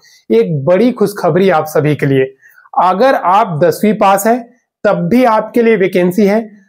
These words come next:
बारहवीं पास है तब भी आपके लिए वैकेंसी है दोस्तों। और ये जो वैकेंसी है ना दोस्तों, सेंट्रल लेवल की परमानेंट सरकारी नौकरी है। एक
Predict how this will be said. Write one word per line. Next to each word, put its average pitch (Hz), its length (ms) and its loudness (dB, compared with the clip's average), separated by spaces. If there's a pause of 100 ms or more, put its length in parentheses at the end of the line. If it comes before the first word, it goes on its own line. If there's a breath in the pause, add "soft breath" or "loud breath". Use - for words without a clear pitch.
(160 loud breath)
बारहवीं 160 480 2
पास 214 300 0
है 247 80 2
तब 151 280 -4
भी 175 140 2
आपके 165 280 0
लिए 160 120 2
वैकेंसी 151 420 -2
है 143 100 0
दोस्तों। 139 500 -2 (240 loud breath)
और 190 140 0
ये 196 220 2
जो 247 160 2
वैकेंसी 208 460 0
है 214 60 0
ना 208 100 2
दोस्तों, 202 300 0
सेंट्रल 185 540 0
लेवल 196 340 2
की 226 120 -4
परमानेंट 202 680 -2
सरकारी 160 480 -2
नौकरी 165 360 0
है। - 40 4
एक 208 340 -4